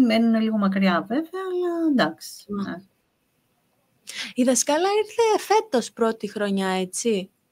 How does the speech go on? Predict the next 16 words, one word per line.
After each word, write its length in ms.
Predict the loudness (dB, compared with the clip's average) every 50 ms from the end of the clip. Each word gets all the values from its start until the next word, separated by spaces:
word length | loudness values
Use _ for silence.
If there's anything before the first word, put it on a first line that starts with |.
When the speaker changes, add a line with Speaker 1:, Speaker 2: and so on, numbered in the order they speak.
| -20 _ -8
Speaker 1:
Η 80 | -4
συγκεκριμένη, 600 | -4 -2 -2 -2 -2 -2 0 2 4 4 6 6 6
ναι, 220 | 4 4 2 0
ήρθε 260 | -2 0 6 6 8 8
φέτος. 640 | 6 2 0 -2 -6 -12 -14 -12 -12 -12 -12 -12 -14 _ _ _ _ _ _ _ _ _ _ _ _ _ _ _ -14
Speaker 2:
Ποιες 320 | -8 -4 -4 -2 -2 -2 0
Speaker 1:
Ναι. 60 | 0
Speaker 2:
είναι 80 | 0
οι 40 | 0
εντυπώσεις 540 | 0 -2 -4 -2 -2 -2 -2 -4 -8 -10 -6
της; 340 | -6 -6 -4 -4 -6 -2 2 2 2 2 0 -8 _ _ _ _ _ _ _ _ _ 2
Speaker 1:
Ω, 300 | 6 8 8 8 8 4
το 100 | 4 4
λατρεύει 340 | 6 6 6 4 2 0
το 100 | -2 -4
νησί. 440 | -4 -4 -4 -6 -8 -8 -8 -10 -10